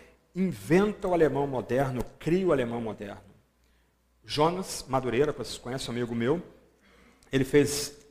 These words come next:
ah, os cursos dele de alemão no Instituto Goethe, e ele conta, tava contando pra mim que logo numa das primeiras aulas a professora de alemão vira pra ele, um, e havia um público, pra ele não, né, pro pra turma ali,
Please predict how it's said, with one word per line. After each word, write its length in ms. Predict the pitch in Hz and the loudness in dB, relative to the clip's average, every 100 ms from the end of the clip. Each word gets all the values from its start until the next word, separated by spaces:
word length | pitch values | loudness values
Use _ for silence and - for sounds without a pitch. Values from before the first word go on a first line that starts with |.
| _ | _
ah, 200 | - 110 | -6 -4
os 280 | 107 - - | -4 -8 -14
cursos 300 | - 180 - | -8 -6 -2
dele 160 | 147 143 | 0 2
de 80 | 139 | 2
alemão 220 | 127 127 | 0 -2
no 100 | 120 | -4
Instituto 380 | - - 127 110 | -8 -10 -12 0
Goethe, 420 | 117 175 - - - - - _ - | 2 2 0 -16 -18 -20 -20 _ -2
e 480 | 147 147 135 123 - | 2 4 2 0 6
ele 380 | 165 170 - - | 8 8 2 -4
conta, 340 | 156 165 135 | -2 -2 -2
tava 180 | - 156 | 2 2
contando 300 | 156 131 147 | 2 -2 -4
pra 140 | 147 131 | 0 0
mim 180 | 139 | 0
que 160 | 165 - | -4 -6
logo 220 | 165 180 | -4 -4
numa 100 | 170 | -6
das 160 | 156 - | -8 -8
primeiras 400 | 151 147 123 - | -2 2 2 2
aulas 220 | 147 156 | -2 -2
a 40 | |
professora 480 | 139 165 156 - 151 | -6 -6 -6 -4 -4
de 100 | 139 | 0
alemão 340 | 143 127 139 139 | 0 0 -2 -4
vira 200 | 131 139 | 0 0
pra 460 | - - - - 127 | 0 -10 0 4 4
ele, 260 | 156 156 | 4 2
um, 160 | 120 107 - - _ | 0 -4 -10 -20 _
e 60 | 131 | -4
havia 160 | 127 156 | -2 -4
um 80 | |
público, 500 | - 156 156 131 113 92 | -2 0 2 0 -8 -4
pra 120 | 135 | 2
ele 160 | 160 175 | 4 4
não, 160 | 127 123 | 0 -2
né, 80 | |
pro 180 | 113 135 - _ - | -4 -8 -12 _ -2
pra 140 | 117 | -2
turma 500 | - - 175 185 123 | -2 -8 -2 0 0
ali, 240 | 120 180 | 0 -2